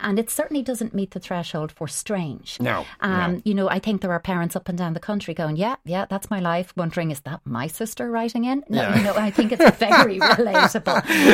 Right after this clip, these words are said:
Speaker 1: you
Speaker 2: Yeah.
Speaker 1: know, what's going on here. And I just think approach this in a very different way. It's so easy from the outside looking in to go,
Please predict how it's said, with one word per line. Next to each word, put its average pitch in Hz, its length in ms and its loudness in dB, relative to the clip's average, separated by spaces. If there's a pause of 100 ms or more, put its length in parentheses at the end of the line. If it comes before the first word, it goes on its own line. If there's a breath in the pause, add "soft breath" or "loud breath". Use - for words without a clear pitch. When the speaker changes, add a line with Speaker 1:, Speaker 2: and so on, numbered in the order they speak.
(120)
Speaker 1:
you 233 80 4
Speaker 2:
Yeah. 233 60 6
Speaker 1:
know, - 160 6
what's 196 220 -2
going 196 360 0
on 196 240 2
here. 165 260 0 (320 loud breath)
And 214 140 0
I 226 100 0
just 262 400 -4
think 233 220 -2
approach 190 500 -4
this 156 220 -4
in 147 100 -2
a 147 120 -2
very 143 460 -4
different 135 460 -8
way. 127 220 -6
It's - 160 -6
so 208 540 0
easy 185 580 -4 (240)
from 170 180 -4
the 156 180 -6 (120)
outside 170 640 -2
looking 151 380 -4
in 139 240 -2
to - 120 -8
go, 135 300 -2